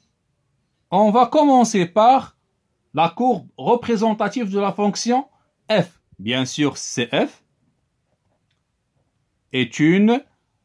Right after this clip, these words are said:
parabole de centre ou bien de sommet S moins b sur deux a,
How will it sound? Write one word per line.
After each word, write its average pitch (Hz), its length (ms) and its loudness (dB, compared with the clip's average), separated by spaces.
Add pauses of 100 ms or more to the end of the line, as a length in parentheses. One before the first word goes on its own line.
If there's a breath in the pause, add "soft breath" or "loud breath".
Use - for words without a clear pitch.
(260)
parabole 202 800 2 (2500)
de 127 180 2
centre 180 640 0 (1120)
ou 113 80 -10
bien 131 260 0
de 127 140 0
sommet 143 540 0 (2500)
S 170 500 -4 (1300)
moins 165 400 0
b 175 200 -2
sur 185 320 -4
deux 147 300 -4
a, 254 220 -2